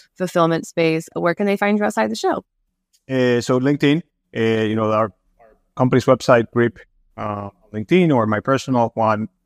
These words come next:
Speaker 2: uh, C or Juan Camilo Maisel. And then I just rejoined Twitter a couple months ago after, like, eleven months of opening it once and never using it.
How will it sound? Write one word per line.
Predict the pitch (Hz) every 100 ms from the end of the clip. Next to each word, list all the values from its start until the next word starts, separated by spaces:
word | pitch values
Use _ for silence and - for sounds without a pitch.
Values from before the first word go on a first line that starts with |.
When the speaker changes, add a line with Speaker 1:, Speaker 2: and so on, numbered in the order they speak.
| -
Speaker 2:
uh, | 107 104
C | - 127 120
or | 113 -
Juan | 110 104
Camilo | 107 107
Maisel. | 110 139 139 135 123 - _ _ _ _
And | 110 110
then | 107 104 107
I | 107
just | 98 117 -
rejoined | 117 110 117 113 - _
Twitter | - 120 117
a | 113
couple | 127 180
months | 180 113
ago | 107 110
after, | 107 110
like, | 104 98
eleven | 104 107 107
months | 107 107
of | 104 - _ _
opening | 113 117 110
it | 113 - _ _ _
once | - 113 117 -
and | 107
never | 107 110
using | 120 123
it. | 131 120